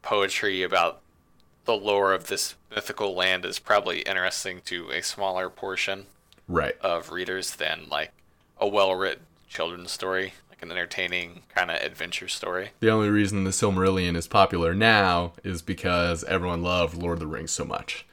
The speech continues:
Speaker 2: Probably wouldn't do so great on its own.
Speaker 1: Yeah, there's just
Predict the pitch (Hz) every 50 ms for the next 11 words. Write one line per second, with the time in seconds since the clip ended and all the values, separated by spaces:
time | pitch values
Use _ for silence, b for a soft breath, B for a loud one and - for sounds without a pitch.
0 | b b b b b - 113 110 104 98 107 92 104 98 95 87 95 98 92 95
1 | 80 95 92 87 - 90 82 87 90 87 85 - - - 78 78 69 - - -
2 | - - - - - - _ _ b b b b b b b b b b b b
3 | b b b - 135 139 135 127 120 - 139 131 123 120 127 135 123 - -